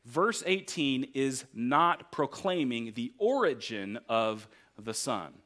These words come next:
What it's proclaiming is the beginning of, or, or, or the genesis of the God-man, Jesus Christ, who is God's Son, who is an eternal member of the triune God,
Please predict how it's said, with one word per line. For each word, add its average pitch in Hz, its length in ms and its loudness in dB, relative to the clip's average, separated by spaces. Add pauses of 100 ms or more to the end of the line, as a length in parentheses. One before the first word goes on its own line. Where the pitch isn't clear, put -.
(1400)
What 160 120 4
it's 160 140 0
proclaiming 185 720 4
is 151 160 -4
the 151 80 -6
beginning 190 500 0
of, 143 320 0 (240)
or, 147 80 -2
or, 147 260 0
or 131 40 0
the 123 100 -4
genesis 139 720 -2
of 131 400 2 (180)
the 120 200 -4
God-man, 120 800 0
Jesus 104 400 -10
Christ, - 680 -10 (280)
who 139 120 -2
is 180 260 4
God's 101 360 2
Son, 85 440 -8 (680)
who 165 140 -6
is 262 260 6
an 240 80 0
eternal 143 380 0
member 113 340 0
of 110 100 -2
the 107 80 -6
triune 101 440 -2
God, 98 320 0